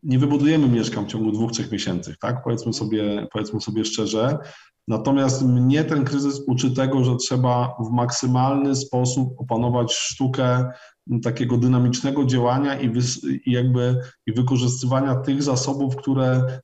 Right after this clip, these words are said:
e, które już są. Bo my musimy budować mieszkania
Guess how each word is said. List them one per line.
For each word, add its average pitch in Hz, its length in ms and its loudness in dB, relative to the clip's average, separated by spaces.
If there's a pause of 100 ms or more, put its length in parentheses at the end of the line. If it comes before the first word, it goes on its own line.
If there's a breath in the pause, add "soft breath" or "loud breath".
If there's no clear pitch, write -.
e, 120 180 0
które 151 320 0
już 107 200 2
są. 104 440 -2 (240 loud breath)
Bo 110 60 -2
my 127 100 4
musimy 151 380 2
budować 143 380 0
mieszkania 135 800 0